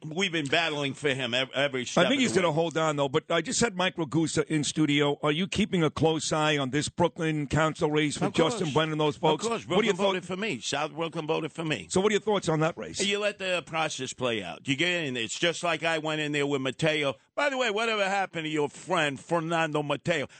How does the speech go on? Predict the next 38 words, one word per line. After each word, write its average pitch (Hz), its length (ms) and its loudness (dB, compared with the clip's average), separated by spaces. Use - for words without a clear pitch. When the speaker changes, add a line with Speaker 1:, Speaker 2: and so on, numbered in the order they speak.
Speaker 1:
I 240 280 2
crushed - 720 0
that 294 100 2
Speaker 2:
Wait 262 60 4
a 175 40 2
second. 208 200 2
Speaker 1:
person - 80 -
Speaker 2:
My 240 140 2
Speaker 1:
in 226 140 0
Oak- 226 80 2
Speaker 2:
friend, 220 320 2
he 190 160 -2
was 240 180 2
furious 262 680 0
with 117 160 -6
me 92 280 -4
Speaker 1:
Oh, - 60 -8
what 151 60 2
do - 60 4
you 147 100 2
mean 196 140 6
Speaker 2:
because 156 140 -2
Speaker 1:
furious? 120 440 -4
Speaker 2:
be- 160 60 2
Speaker 1:
The, 156 180 -2
the 202 120 2
last 220 340 -2
week 226 220 -4
of 208 80 -2
the 185 80 2
campaign, 185 680 -2
this 175 160 -4
W 196 380 -2
A 190 100 0
B 175 140 -8
C 196 260 -2
became 170 440 0
F-, - 200 -16